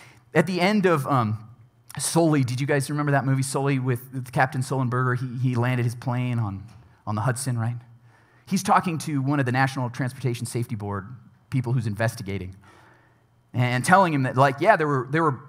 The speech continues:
birds that flew into both engines, and both engines blew out at the same time on, on both wings. That's why I had to land on Hudson. And they're like, "No, no, that couldn't happen." They said, "Nothing like that has ever happened. It's unprecedented." And of course he responds and said,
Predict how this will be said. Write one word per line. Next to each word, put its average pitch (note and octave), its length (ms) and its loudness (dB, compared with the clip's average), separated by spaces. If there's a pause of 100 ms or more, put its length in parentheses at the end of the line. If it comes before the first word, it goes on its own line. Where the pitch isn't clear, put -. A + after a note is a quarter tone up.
(140)
birds F#3+ 260 6
that D3+ 120 -2
flew G3 200 -2
into D#3 160 0
both G3 360 2
engines, D#3 380 0
and B2+ 140 2
both E3+ 200 4
engines C#3 280 0
blew C3 240 0
out A#2 180 6
at A2+ 80 -6
the A#2 60 -6
same B2 180 -4
time C3+ 220 0
on, G#2 120 -4
on A#2 120 -2
both A2 240 -4
wings. C#3 300 -4
That's A#2 180 -6
why A2+ 120 4
I - 20 2
had A#2+ 140 0
to A2+ 60 -2
land G#2 200 -2
on F#2+ 80 -6
Hudson. G#2 220 -10
And G#2+ 60 -4
they're A#2 80 0
like, A2+ 140 0
"No, D3 220 2
no, C3 80 2
that C#3+ 180 4
couldn't D3 160 -2
happen." G2+ 380 -2 (260)
They C#3+ 100 -2
said, D3 240 2 (240)
"Nothing G3+ 320 4
like F#3 140 6
that D#3+ 120 4
has C#3+ 100 2
ever C#3 140 2
happened. C3 260 4
It's C#3+ 220 -2
unprecedented." A2+ 800 0 (540)
And B2+ 100 0
of A#2+ 120 -8
course D3 240 -4
he C#3 60 -2
responds F#2+ 420 -4
and F#2 80 -10
said, F2 300 -12